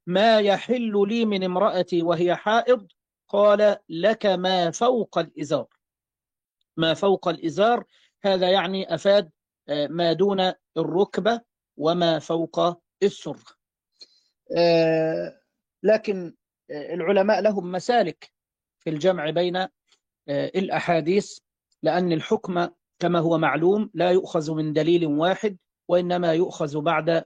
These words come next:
دراسة الأدلة الواردة في، آه، في، آه، مسألته،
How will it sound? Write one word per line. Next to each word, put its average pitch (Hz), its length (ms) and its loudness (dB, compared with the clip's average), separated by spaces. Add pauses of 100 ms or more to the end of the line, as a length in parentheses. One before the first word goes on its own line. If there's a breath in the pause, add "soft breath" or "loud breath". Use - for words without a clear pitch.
دراسة 151 540 -2
الأدلة 156 640 -2
الواردة 143 520 -2 (540)
في، 170 440 2 (340)
آه، 139 1000 -2 (460)
في، 185 380 0 (180)
آه، 151 180 -6
مسألته، 180 640 -2